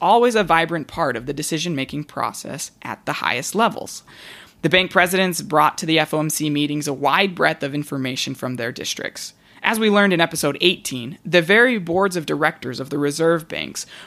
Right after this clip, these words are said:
are industry leaders in their area. The bank presidents have a wide network of business leaders, labor leaders, manufacturers, farmers, and everything in between.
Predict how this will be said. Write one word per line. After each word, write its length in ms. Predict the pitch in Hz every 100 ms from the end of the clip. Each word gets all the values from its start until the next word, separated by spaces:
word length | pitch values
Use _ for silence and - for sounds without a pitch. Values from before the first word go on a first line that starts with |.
| -
are 140 | 135 165
industry 420 | 180 208 - 185
leaders 420 | 147 139 131 127
in 180 | 131 127
their 300 | 117 131 -
area. 440 | 180 143 - - - _ - - - -
The 60 |
bank 240 | 147 170 -
presidents 480 | 151 160 180 180
have 160 | 170 143
a 60 | 131
wide 420 | 131 160 185 165
network 460 | 160 165 160 151
of 240 | 123 113 -
business 400 | 175 175 175 -
leaders, 520 | 175 160 151 147 135
labor 500 | 123 156 180 170 160
leaders, 560 | 156 151 143 139 139 -
manufacturers, 960 | 165 190 180 - 143 139 - 143 139
farmers, 580 | - 220 220 202 185 175
and 500 | 175 185 - - - -
everything 420 | 180 208 208 196
in 100 | 202
between. 540 | 156 - 220 - -